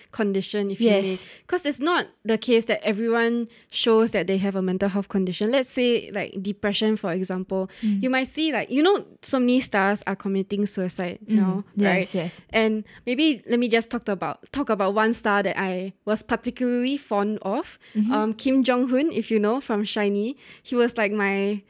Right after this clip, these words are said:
Speaker 1: number one bias when I was in primary school. <laughs> But
Speaker 2: Wow.
Speaker 1: today is actually his death anniversary.
Speaker 2: Oh.
Speaker 1: Um, he's been dead for three years and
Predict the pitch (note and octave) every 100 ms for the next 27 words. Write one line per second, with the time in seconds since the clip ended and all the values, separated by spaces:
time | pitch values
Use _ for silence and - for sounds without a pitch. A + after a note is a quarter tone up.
0 | _ - G#3+ A#3+ B3+ B3+ F#3+ E3+ F3+ G#3+
1 | F3 F#3 F#3+ F#3+ E3+ E3+ G3 - - B3+
2 | - - - G3+ G3 G#3 F#3+ F#3 F#3+ F3+
3 | C#4 C#4+ E4+ E4 C4 - G#3 B3 A3+ B3
4 | G3 F#3 F3 - F#3+ F#3 F3 E3+ F#3 F3+
5 | F#3 A3 - A#3 B3 C#4 C#4 G3+ G3 F#3
6 | G3+ G#3+ A3 A3+ - F#3+ - G#3+ G3 F#3
7 | G3 - G3 F#3+ F#3+